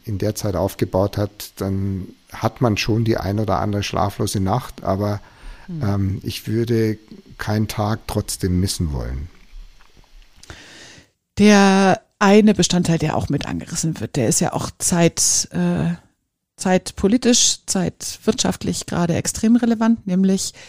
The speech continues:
Speaker 2: unter der Fragestellung, warum wird der Produktionsstandort Europa für hochwertige Textilien immer attraktiver?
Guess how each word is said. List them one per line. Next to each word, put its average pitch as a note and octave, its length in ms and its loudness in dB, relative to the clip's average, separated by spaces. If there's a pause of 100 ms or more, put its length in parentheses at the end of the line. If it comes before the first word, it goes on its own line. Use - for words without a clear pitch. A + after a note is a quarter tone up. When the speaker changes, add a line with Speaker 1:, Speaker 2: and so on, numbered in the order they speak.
(320)
Speaker 2:
unter F#3+ 160 4
der F#3 120 6
Fragestellung, F#3 640 2
warum F3 320 2
wird F3 160 -2
der E3 80 -2
Produktionsstandort - 1300 -2
Europa A3 680 0
für - 280 -6
hochwertige F3 720 -2
Textilien E3 680 0
immer D#3 340 2
attraktiver? - 640 -6